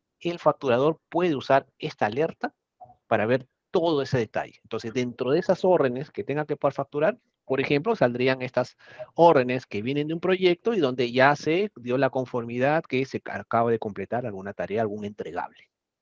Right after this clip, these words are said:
Y listo para facturar. Acá está, perdón. Acá está. Puedo filtrar, ¿no?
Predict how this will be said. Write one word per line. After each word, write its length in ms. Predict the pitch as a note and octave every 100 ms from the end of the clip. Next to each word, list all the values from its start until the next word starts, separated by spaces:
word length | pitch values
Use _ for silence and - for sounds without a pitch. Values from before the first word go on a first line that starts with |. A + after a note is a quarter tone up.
| _ _ _ _
Y 140 | A#2
listo 300 | A2 C3 -
para 180 | A2 A2+
facturar. 520 | - - D#3 F3 G3+ - - _ _ - - _ _ -
Acá 200 | A#2 A#2+
está, 140 | -
perdón. 320 | - - D#3+ _ _ _ _ _ - _ _ _ _ _ _ _ _ _ _
Acá 220 | - - -
está. 200 | - - _ _ _ _ _ _ _ _ _ -
Puedo 220 | C#3 C#3+
filtrar, 400 | - G#2+ A#2 G#2+
¿no? 240 | A#2 F#3